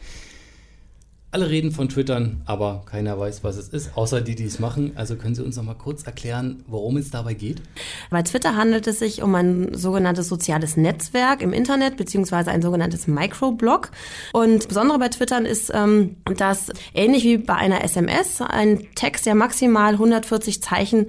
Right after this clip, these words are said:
Speaker 2: lang sein darf, veröffentlicht wird. Und der wird dann eben von den bei Twitter angemeldeten Usern kommentiert, weitergeleitet oder ausgetauscht.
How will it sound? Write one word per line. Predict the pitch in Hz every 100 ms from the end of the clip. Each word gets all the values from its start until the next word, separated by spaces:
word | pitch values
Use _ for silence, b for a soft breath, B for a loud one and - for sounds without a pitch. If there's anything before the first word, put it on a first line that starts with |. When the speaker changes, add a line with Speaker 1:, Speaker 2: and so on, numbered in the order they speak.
| B B B
Speaker 2:
lang | - 175 202 226
sein | 208 208
darf, | 196 196 202
veröffentlicht | - - 214 311 311 -
wird. | 285 330 -
Und | 214
der | 202
wird | 240 233
dann | 214
eben | 208 214
von | 214 202 190
den | 185 185 185 B -
bei | 170
Twitter | 220 214 196
angemeldeten | 196 202 190 190 190
Usern | 185 214 214 185 190
kommentiert, | 185 175 170 262 247 214
weitergeleitet | 185 233 208 202 196 -
oder | 180 165 -
ausgetauscht. | 214 - - 262 339 - -